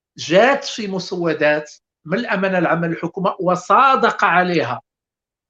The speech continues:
الحكومة كلها كتصادق، ثم كيبداو بعض الأحزاب كيسربوا هذيك المعطيات باش يتخلق نقاش وصراع في المجتمع، باش يتعفاو من هذيك السياسة، آه، ب-، بطريقة أو،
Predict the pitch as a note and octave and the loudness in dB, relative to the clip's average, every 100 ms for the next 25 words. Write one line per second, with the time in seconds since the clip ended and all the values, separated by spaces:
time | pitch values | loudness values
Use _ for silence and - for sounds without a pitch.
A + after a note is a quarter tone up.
0 | - C#3 F3+ F3 G#3+ F#3 E3 B3+ C#4 G3+ | -16 -8 -8 -4 0 2 0 0 -2 0
1 | F3 F3 - F#3+ F3+ C#4 - - C4 C#4 | -2 -4 -6 -2 -2 -4 -8 -14 -12 -8
2 | C4+ A#3+ B3 A3 D#3 A3 G#3+ F3 E3 A3 | -6 -6 -6 -6 -4 -2 0 -2 -4 -6
3 | F#3+ E3+ C4 B3+ _ _ _ _ - A#3 | -12 -6 -6 -6 _ _ _ _ -4 -2
4 | - D4+ C#4+ A#3 F#3+ G3 F3+ F3 F3 F3+ | 2 4 4 2 6 6 6 0 -6 -10
5 | E3 D#3+ - E3 F#3 B3 D#4 D#4+ _ _ | -14 -14 -8 -4 -4 -4 -8 -12 _ _
6 | _ - G3+ G#3 G#3 - B3+ C#4+ - B3 | _ -4 -2 -2 -10 -6 -2 -2 -2 -4
7 | A3+ B3 A#3+ G3 F#3 G3+ F3+ - E3+ D#3+ | -2 -2 -2 -6 -4 0 2 0 -6 -12
8 | B2 - E3+ G#3+ D#4+ D4 _ _ _ _ | -12 -8 -6 -4 -6 -6 _ _ _ _
9 | _ F3 A3+ B3+ - G3+ E3 G#3 D4 D4+ | _ 2 4 2 0 2 2 4 4 4
10 | C4 A3 A3 A#3 A3+ - G#3 G3+ G3+ G#3 | 2 2 2 0 -4 -10 -8 -8 -10 -8
11 | F3 D#3+ - D4+ - _ _ _ _ _ | -6 -6 -6 -8 -12 _ _ _ _ _
12 | A3 A3+ G3 A3+ G3+ F#3+ G#3 G3+ G#3+ G#3 | -8 -6 -6 -6 -6 -6 -6 -4 -4 -4
13 | G3+ G3+ F3+ - | -4 -2 -2 -4